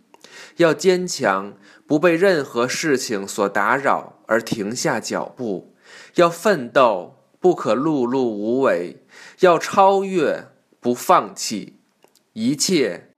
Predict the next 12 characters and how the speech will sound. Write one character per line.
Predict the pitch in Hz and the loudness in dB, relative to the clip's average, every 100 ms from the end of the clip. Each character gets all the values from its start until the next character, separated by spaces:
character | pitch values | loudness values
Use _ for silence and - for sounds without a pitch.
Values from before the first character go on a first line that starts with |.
| _ _ _ | _ _ _
基 | - 147 156 127 | -8 -4 -2 -2
于 | 120 | -2
信 | - 190 123 107 | -2 -2 -4 -4
念， | 107 87 - _ - - - | -4 -4 -8 _ -20 -20 -10
十 | - - - 156 185 | -4 -2 0 0 2
年 | 185 139 147 | 2 0 0
磨 | 165 139 165 | -2 0 0
一 | 170 | -2
剑 | 170 214 180 | -2 2 2
的 | 123 113 | 2 -4
信 | - 185 131 104 | -4 -4 -4 -4
念。 | 107 90 - | -4 -4 -6